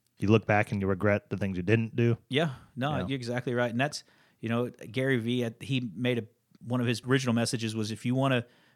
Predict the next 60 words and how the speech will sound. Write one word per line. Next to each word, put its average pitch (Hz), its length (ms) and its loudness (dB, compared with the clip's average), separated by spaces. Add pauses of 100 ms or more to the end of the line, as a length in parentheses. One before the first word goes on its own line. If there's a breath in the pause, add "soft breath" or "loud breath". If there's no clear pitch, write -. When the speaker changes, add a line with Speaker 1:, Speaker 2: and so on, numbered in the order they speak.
Speaker 2:
find 120 360 0
out 120 120 0
what 110 160 -6
true 131 220 -2
regret 113 300 0
is, 107 140 0
go 120 140 2
to 113 100 4
a 107 60 0
nursing 110 400 -4
home 107 140 -4
Speaker 1:
Oh, - 20 -4
Speaker 2:
and 101 80 -4
Speaker 1:
yeah. 101 60 -6
Speaker 2:
talk 107 220 -2
to 110 80 -6
them 107 300 -2 (320 soft breath)
and 107 180 -6
see 120 200 0
what 113 180 0
they're 110 180 0
missing 110 260 0
out 107 120 -2
on." 107 100 0
And 113 100 2
it's, 151 160 0
and 139 160 0
that's 160 140 2
a 143 60 2
hundred 135 240 0
percent 113 260 -4
spot 107 280 -2
on. 110 260 -2 (360 soft breath)
And 113 280 -2 (180)
I 131 160 2
don't 170 220 -2
want 131 340 -2
to 120 380 -2 (420 soft breath)
live 123 240 2
my 120 140 -4
life 107 260 -4
in 110 80 -2
that 104 200 -4
way. 107 520 -8
And, 107 220 -4
you 113 80 0
know, 113 120 2
you, 120 380 0
you 117 160 -2
know, 127 220 6
the 120 120 2
naysayers 117 520 2
are 117 40 -4
the 113 80 -2
negative 110 300 -2
people 113 260 -2
in 107 60 -2
your 107 100 -4
life. 113 360 -4 (420 soft breath)
And 110 320 -2